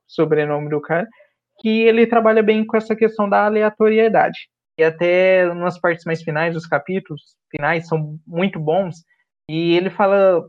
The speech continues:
tem uma parte que ele fala do Stephen King, uma boa parte do pessoal conhece pelas histórias de terror, os livros e tudo mais, e teve uma época do Stephen King que ele publicou alguns livros dele, mas sobre, é, sob, né,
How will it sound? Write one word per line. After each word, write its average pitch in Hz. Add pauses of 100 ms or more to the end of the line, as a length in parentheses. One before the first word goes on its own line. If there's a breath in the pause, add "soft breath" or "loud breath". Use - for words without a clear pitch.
tem 196
uma 196
parte 165
que -
ele 165
fala 165
do 175
Stephen 214
King, 165 (200)
uma 143
boa 170
parte 156
do 156
pessoal 151
conhece 151
pelas 151
histórias 143
de -
terror, 160
os 156
livros 160
e 160
tudo 147
mais, 165 (520 soft breath)
e 175
teve 185
uma 190
época 185
do 180
Stephen 165
King 190
que -
ele 180
publicou 185
alguns 240
livros 190
dele, 175
mas 202
sobre, 190
é, 160
sob, 202
né, 190